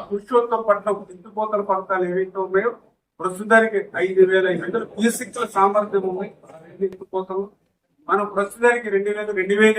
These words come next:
ఐదు వందలు మాత్రం ఉపయోగించుకుంటున్నాం. అంచేత ఉన్నటువంటి మోటార్లు ఏవైతే ఉన్నాయో,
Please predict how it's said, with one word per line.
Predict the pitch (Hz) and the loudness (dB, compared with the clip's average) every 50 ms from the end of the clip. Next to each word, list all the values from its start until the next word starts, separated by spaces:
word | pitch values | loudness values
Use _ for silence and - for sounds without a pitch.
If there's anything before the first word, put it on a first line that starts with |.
| 208 | 2
ఐదు | 202 202 | 0 0
వందలు | 196 190 196 190 180 180 | 0 0 0 -2 -2 -2
మాత్రం | 175 175 - 196 196 208 196 | -4 -4 -4 -8 -8 -8 -8
ఉపయోగించుకుంటున్నాం. | 185 - 180 180 175 180 170 - - - _ _ - 170 190 208 - - - _ _ _ _ _ - | -8 -8 -6 -6 -8 -8 -12 -16 -20 -20 _ _ -14 -8 -8 -6 -6 -8 -12 _ _ _ _ _ -12
అంచేత | - 147 151 151 190 202 208 226 220 - 147 165 | -10 -6 0 2 2 2 2 2 -2 -4 -6 -8
ఉన్నటువంటి | 180 214 214 247 277 269 240 233 233 226 233 220 190 175 | -8 -6 -4 -4 -4 -2 -4 -6 -6 -6 -8 -10 -2 2
మోటార్లు | 180 190 214 - 220 220 220 208 | 4 4 4 2 0 -2 0 2
ఏవైతే | 202 202 202 202 202 190 202 | 4 6 6 6 4 4 0
ఉన్నాయో, | 196 190 190 190 196 - - | -4 -4 -4 -6 -6 -8 -8